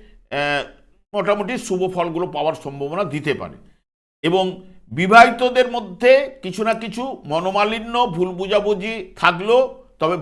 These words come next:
বড় সমস্যা হবে না, এইটুকু বলতে পারি। কারণ বৃহস্পতি আপনাদের অর্থ, আহ, সপ্তম ভাবের উপরে দৃষ্টি প্রদান করবে, লাভ ভাবে যেহেতু বসে রয়েছে এবং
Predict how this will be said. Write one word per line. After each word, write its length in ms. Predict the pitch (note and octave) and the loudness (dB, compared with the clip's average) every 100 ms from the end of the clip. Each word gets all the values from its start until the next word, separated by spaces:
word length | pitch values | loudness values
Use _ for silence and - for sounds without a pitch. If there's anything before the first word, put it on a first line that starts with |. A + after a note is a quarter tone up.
| C3+ | -2
বড় 320 | E3+ G3+ B3 | 0 2 0
সমস্যা 600 | - E3+ G3+ - A#3 A3 | -2 -8 -8 -4 0 2
হবে 280 | E3 D#3+ F#3 | 2 -2 -2
না, 360 | G#3+ B3 - _ _ _ _ | -4 -6 -14 _ _ _ _
এইটুকু 320 | D#3+ E3+ G3 | -4 -4 -6
বলতে 280 | G#3 G#3+ G3 | -6 -4 -2
পারি। 200 | G#3 A3+ | -2 -2
কারণ 240 | A#3 F3+ F#3 | 2 2 2
বৃহস্পতি 760 | C#3+ D3 F3 - G#3 A#3+ A#3+ - | -4 -6 -6 -4 -6 -4 -8 -6
আপনাদের 380 | D3+ F3+ F#3+ - - | -6 -4 -4 -8 -6
অর্থ, 300 | D#3 - - | -6 -4 -6
আহ, 640 | G#3 C#3+ C#3 - - B2+ - - _ _ _ D3 | -6 -8 -12 -10 -8 -8 -10 -20 _ _ _ -4
সপ্তম 340 | D3+ - G#3+ | -2 -4 -4
ভাবের 340 | F3 F3 G#3 G3+ | -2 0 0 0
উপরে 360 | G3+ G#3 G#3+ | -2 -2 -2
দৃষ্টি 380 | - C3+ D#3+ G3+ | -4 -10 -10 -10
প্রদান 360 | F#3 G#3 G#3+ G#3+ | -4 0 0 0
করবে, 260 | A3 A3+ | -4 -2
লাভ 200 | A3 E3 D3 | -2 -2 -2
ভাবে 200 | E3+ F3 | -6 -4
যেহেতু 260 | F3 E3+ | -6 -6
বসে 260 | D3+ D#3+ F#3+ | -10 -10 -6
রয়েছে 340 | G3+ G#3+ G#3 A#3 - - _ _ - | -2 -4 -4 -10 -12 -20 _ _ -6
এবং 340 | E3+ F#3 - | -4 -4 -8